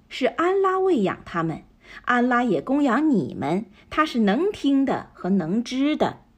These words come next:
如果你问他们谁造化了诸天和大地，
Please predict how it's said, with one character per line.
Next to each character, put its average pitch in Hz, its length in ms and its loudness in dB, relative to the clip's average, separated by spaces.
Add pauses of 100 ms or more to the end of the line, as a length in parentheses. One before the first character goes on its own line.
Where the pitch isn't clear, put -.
(1200)
如 320 160 4
果 403 140 6
你 302 120 2
问 254 160 2
他 254 180 0
们 233 160 2
谁 285 360 6
造 339 260 4
化 226 220 2
了 170 100 2
诸 240 180 -2
天 220 220 0
和 190 140 -2
大 196 240 -2
地， 214 340 -6